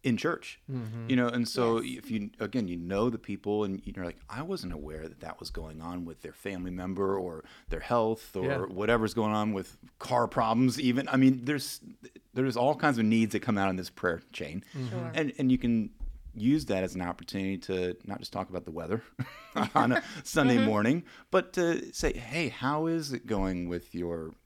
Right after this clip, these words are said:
Speaker 1: sibling?" or whatever the prayer request
Speaker 2: Yep.
Speaker 1: was, and allow some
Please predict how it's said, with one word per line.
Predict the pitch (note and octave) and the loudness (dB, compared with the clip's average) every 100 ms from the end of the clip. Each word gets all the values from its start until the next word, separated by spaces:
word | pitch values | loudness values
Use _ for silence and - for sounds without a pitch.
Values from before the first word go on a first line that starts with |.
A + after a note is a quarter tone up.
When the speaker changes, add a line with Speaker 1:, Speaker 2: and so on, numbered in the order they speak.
| _ _ _ | _ _ _
Speaker 1:
sibling?" | - - E2 E2 D#2+ | -12 -8 -6 -6 -10
or | E2 F2+ | -10 -10
whatever | F#2+ F#2+ G2+ F#2+ | -4 0 2 0
the | F2 | -4
prayer | - F#2 | -4 -4
request | F2+ - E2+ - | -4 -6 -10 -8
Speaker 2:
Yep. | E2+ - | -8 -8
Speaker 1:
was, | - - | -10 -8
and | A2+ G#2+ G2+ - - - - _ _ | -2 0 0 -4 -16 -20 -20 _ _
allow | G#2+ G#2 G#2 G#2 | -2 0 0 0
some | - G#2+ G2 F2+ | -2 -4 -4 -6